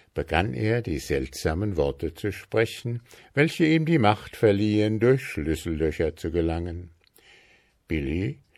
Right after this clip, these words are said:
der sich für ungeheuer klug hielt, weil er diese Worte nachsprechen konnte, folgte ihm. Sie gingen beide hinein.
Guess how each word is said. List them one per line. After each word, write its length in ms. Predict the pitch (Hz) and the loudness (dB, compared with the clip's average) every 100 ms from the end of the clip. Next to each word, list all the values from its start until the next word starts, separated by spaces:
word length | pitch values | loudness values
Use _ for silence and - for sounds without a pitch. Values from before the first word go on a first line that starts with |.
| _ - | _ 0
der 120 | 175 156 | 2 4
sich 240 | 160 - | 2 2
für 140 | 123 | 2
ungeheuer 680 | 117 117 98 90 104 104 123 | 4 2 2 4 4 6 4
klug 580 | 127 - 85 87 80 - - | 2 -6 -2 -2 -4 -12 -8
hielt, 520 | 76 90 - - _ _ _ _ - | -4 -4 -6 -12 _ _ _ _ -8
weil 240 | 78 76 | -4 -4
er 140 | 50 67 | -4 -6
diese 380 | 87 78 - 76 | -6 -4 -4 -2
Worte 320 | 76 - 76 | -4 -2 -2
nachsprechen 840 | 76 69 - - - 73 - 85 - | -2 -2 -6 -14 -8 -8 -6 -10 -4
konnte, 580 | 104 117 - - 190 _ _ | -4 -4 -6 -6 -6 _ _
folgte 580 | - 71 67 - - - | -6 -4 -4 -8 -10 -10
ihm. 420 | 69 73 71 80 _ _ _ _ _ _ _ _ _ _ _ _ _ | -8 -10 -10 -14 _ _ _ _ _ _ _ _ _ _ _ _ _
Sie 300 | - 78 73 | -12 -10 -6
gingen 400 | 82 85 107 113 | -4 -2 0 0
beide 380 | 76 73 71 | 2 0 0
hinein. 600 | 82 127 123 82 67 52 | 0 0 2 0 0 -8